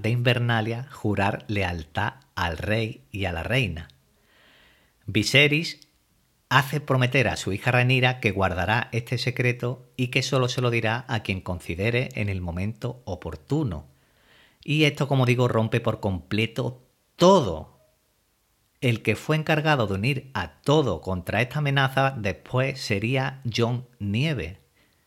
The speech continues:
Y quien mató al Rey de la Noche fue Arya con la daga que tiene en este momento Viserys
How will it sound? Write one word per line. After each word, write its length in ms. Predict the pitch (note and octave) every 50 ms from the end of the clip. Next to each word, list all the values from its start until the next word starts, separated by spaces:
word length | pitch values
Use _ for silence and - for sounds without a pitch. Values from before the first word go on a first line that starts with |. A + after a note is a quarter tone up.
| _ _ _ _ _
Y 220 | - - B2 A#2+ -
quien 180 | - A#2+ A2+
mató 460 | A#2+ A#2+ A#2+ G#2+ - - C3+ C#3+ - -
al 160 | G2+ F#2+ F#2
Rey 180 | F#2 G#2+ A2+ A#2+
de 120 | B2 C3+
la 100 | B2+ C3
Noche 400 | C3 B2+ C3+ C3+ C3+ - - C3
fue 420 | B2+ - - G#2+ A2 - - - _ _
Arya 480 | - A2 B2 B2 A#2+ A#2+ B2+ - - -
con 200 | - - F#2+ F#2
la 180 | F#2 E2+ D#2 D#2+
daga 520 | F2+ A2+ C3 C3 A#2+ A#2+ B2+ C#3+ C3 -
que 160 | - G2 F2+
tiene 640 | F2 - - G2 A2 A#2 A#2+ B2+ B2+ - - - -
en 120 | - G2 F2+
este 200 | G2 G#2 - A#2+
momento 480 | A2+ G#2+ A2 A2+ A#2+ B2+ - B2 B2+ -
Viserys 800 | - F#2 F2 E2+ - - - G#2+ B2 A#2 A#2+ B2 B2+ - - -